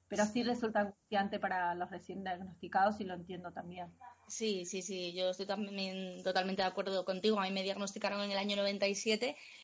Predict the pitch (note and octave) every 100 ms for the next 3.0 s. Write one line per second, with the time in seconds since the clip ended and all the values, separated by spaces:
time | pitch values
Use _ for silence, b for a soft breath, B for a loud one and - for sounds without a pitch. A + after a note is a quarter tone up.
0 | B B3+ A3+ G#3 G3 F#3+ - B3 A#3 A#3+
1 | A#3+ C4 - - G3 F#3 - A3 - G#3+
2 | G#3+ G#3+ G3+ G3 G3 G3 G3 G3 F#3